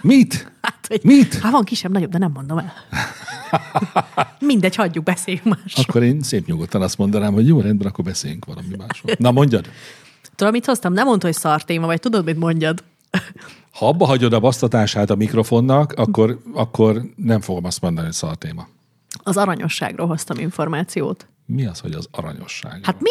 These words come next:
Speaker 2: az, hogy, hát én is az, hogy mi az, hogy aranyos? Mi az, mi, mi a, mi aranyos, meg miért aranyos?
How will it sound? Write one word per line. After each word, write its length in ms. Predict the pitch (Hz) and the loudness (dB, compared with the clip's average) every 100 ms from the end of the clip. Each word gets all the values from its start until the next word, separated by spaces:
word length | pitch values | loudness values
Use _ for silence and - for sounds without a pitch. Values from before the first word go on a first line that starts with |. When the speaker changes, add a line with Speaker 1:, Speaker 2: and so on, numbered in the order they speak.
| 494 | 0
Speaker 2:
az, 80 | 220 | 0
hogy, 140 | 185 | -2
hát 240 | 190 208 - | -2 -2 -2
én 140 | 262 | 0
is 120 | 180 | 0
az, 120 | 196 196 | 0 0
hogy 100 | 294 | 0
mi 100 | 320 | 0
az, 120 | 165 | -2
hogy 100 | 170 | -2
aranyos? 440 | 151 139 160 - | -2 -4 -6 -4
Mi 160 | - 254 | 0 2
az, 180 | 170 - | 2 0
mi, 200 | 220 262 | 2 2
mi 200 | 185 277 | 4 4
a, 100 | 190 | 2
mi 200 | 196 277 | 2 2
aranyos, 560 | 196 170 196 247 285 - | 2 0 0 0 0 0
meg 180 | 214 214 | -2 2
miért 260 | 220 175 | 2 4
aranyos? 680 | 165 147 117 120 156 - - | 2 0 -4 -4 -4 -6 -8